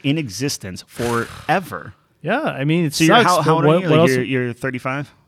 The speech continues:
Speaker 1: What are you?
Speaker 2: How old am I?
Speaker 1: Yeah.
Speaker 2: Yeah, dude, almost forty.
Speaker 1: Almost forty. Uh, so you're what, twenty-five?
Speaker 2: Twenty-four.
Speaker 1: Twenty-four.
Speaker 2: Yeah.
Speaker 1: Okay, so let's say you have another,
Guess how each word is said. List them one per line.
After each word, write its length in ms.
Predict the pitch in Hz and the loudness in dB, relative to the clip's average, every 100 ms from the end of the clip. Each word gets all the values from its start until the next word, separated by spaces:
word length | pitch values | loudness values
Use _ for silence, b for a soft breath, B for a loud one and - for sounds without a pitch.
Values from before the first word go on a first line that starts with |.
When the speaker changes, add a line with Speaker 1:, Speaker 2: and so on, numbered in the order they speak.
| _ | _
Speaker 1:
What 100 | 120 | -10
are 60 | 123 | -8
you? 140 | - - | -8 -14
Speaker 2:
How 180 | - 143 | 2 4
old 220 | 139 135 | 8 8
am 100 | 175 | 6
I? 120 | 190 233 | 4 2
Speaker 1:
Yeah. 360 | 107 - 110 - | 0 -4 -6 0
Speaker 2:
Yeah, 360 | 135 131 120 | 2 4 2
dude, 380 | 117 117 117 123 | -2 -4 -4 -4
almost 260 | 139 127 - | -4 -4 -4
forty. 360 | 123 123 131 127 - | -6 -4 -4 -6 -10
Speaker 1:
Almost 180 | 120 110 | -10 -6
forty. 240 | 110 113 | -6 -4
Uh, 280 | 123 113 101 | -2 -2 -4
so 140 | - 131 | -4 -2
you're 360 | 127 127 123 | 0 0 -2
what, 200 | 117 107 | -4 -8
twenty-five? 520 | - 127 127 123 - 139 | -6 -4 -2 -4 -2 2
Speaker 2:
Twenty-four. 460 | 143 139 135 113 | 2 2 0 0
Speaker 1:
Twenty-four. 560 | 113 135 - 120 92 92 120 | 0 -2 -2 -6 -6 -10 -8
Speaker 2:
Yeah. 160 | 113 | -4
Speaker 1:
Okay, 280 | 117 101 95 | -4 -6 -10
so 400 | - 131 123 120 | -6 -4 -2 -2
let's 160 | 151 - | -6 -6
say 160 | 143 | -4
you 100 | 135 | -2
have 160 | 120 117 | -2 -4
another, 480 | 117 110 107 107 | -4 -4 -4 -4